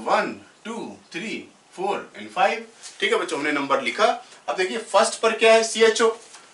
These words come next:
तो फर्स्ट पर सीएचओ बच्चों नंबर लिखने से क्या है कि आपके जो सब्स्टिट्यूएंट जिन जगह पर लगे होंगे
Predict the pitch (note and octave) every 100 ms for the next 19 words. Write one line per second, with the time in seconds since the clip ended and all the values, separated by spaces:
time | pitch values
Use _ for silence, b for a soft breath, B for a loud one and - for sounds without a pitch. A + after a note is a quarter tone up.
0 | - - F#3+ G#3 - G#3 G3+ G3+ F#3+ G3
1 | F#3 F#3+ F3+ F3+ G3 G#3+ F#3 F#3 A3 G#3+
2 | G3+ G3+ G#3 G3 B B B E3 E3+ A3
3 | G3+ - F3 G3 G#3 F#3+ F#3 G3 E3+ F#3
4 | F#3+ D#3 D3+ G3 G#3+ A3+